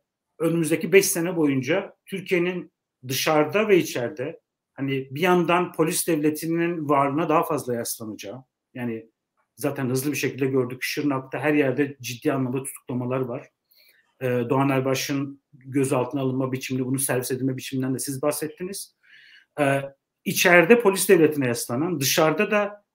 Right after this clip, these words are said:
orduya, istihbarat kurumuna daha fazla yaslanan ve aslında yani, e, Kürt hareketinin silahlı kanadını tamamen önümüzdeki beş sene içerisinde bitirmeyi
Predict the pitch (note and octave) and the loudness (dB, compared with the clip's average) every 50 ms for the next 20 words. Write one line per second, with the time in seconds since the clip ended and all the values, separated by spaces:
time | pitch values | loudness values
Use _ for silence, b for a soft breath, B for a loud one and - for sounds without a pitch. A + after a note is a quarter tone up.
0 | _ _ E3 D#3 D#3 D#3 D#3+ D3+ B2+ D3+ D#3+ F3 F3 E3+ D#3 C#3 - - - - | _ _ 6 8 8 8 6 4 2 4 4 4 4 4 2 0 -2 -2 -4 -4
1 | C3+ D#3 D3+ D3+ E3+ F3 - - - C#3+ C#3+ D#3 E3+ E3 C#3+ D3 D#3+ F3+ F3+ - | -2 0 2 2 2 0 -2 -6 -6 -2 0 0 0 4 4 6 6 6 4 2
2 | F3+ D3+ C3 B2 C#3 C3+ C3 B2+ - - C#3+ C3 D3 G3 A#3 A3 - _ _ _ | 0 -2 0 -2 -2 -2 0 -2 -2 -6 -4 -4 -2 -2 -2 -4 -6 _ _ _
3 | _ _ _ _ - C#3 F#3+ G#3+ G3 - - F3+ F3+ E3+ E3 G3+ G#3+ G3+ - - | _ _ _ _ 0 4 6 6 6 4 2 0 0 0 2 2 0 0 -2 -4
4 | - D3+ D3 C#3+ C#3+ C#3+ C#3 C#3 _ C#3 C#3 C#3 C#3 C3+ C3+ C3+ C3+ - _ _ | -2 0 0 2 2 0 -2 -4 _ -2 -2 0 0 0 0 -2 -6 -10 _ _
5 | _ - G3+ - - - - D#3+ E3 D#3+ D#3 D#3+ D#3+ D#3 D#3 D#3+ D#3+ F#3+ G3+ G3 | _ -10 -8 -6 -6 -4 -2 4 4 4 4 4 0 -2 -2 -2 -4 -2 -2 0
6 | - - F#3+ E3 F3 D#3 D#3+ F#3+ G3+ G3+ - F3 E3 D3+ D3+ D#3 D#3+ F#3 A3 A3+ | 0 -2 0 2 4 4 4 2 0 -4 -4 -2 -2 -2 0 0 -2 -2 -2 -4
7 | A3+ - _ _ _ _ _ - - D3+ D#3 F3 F#3+ F#3+ F#3 F#3 F3+ E3 D#3+ D#3 | -6 -10 _ _ _ _ _ -4 0 2 4 4 2 2 0 0 0 0 0 0
8 | D3 D3+ D#3+ D#3 - D#3+ D#3 F3+ F3+ F3+ - E3 E3 E3+ E3 - E3+ D#3 C#3 - | -2 -2 -4 -6 -4 2 2 2 2 2 -2 -2 -2 -2 -2 -2 -4 -4 -4 -4
9 | - D#3 D#3 D3+ D3+ D#3 - - F3 F3+ F3+ D#3 C#3 C3+ D#3+ G3 G3+ - | -4 -4 -4 -4 -6 -10 -8 -6 -4 0 2 2 2 2 0 0 -2 -6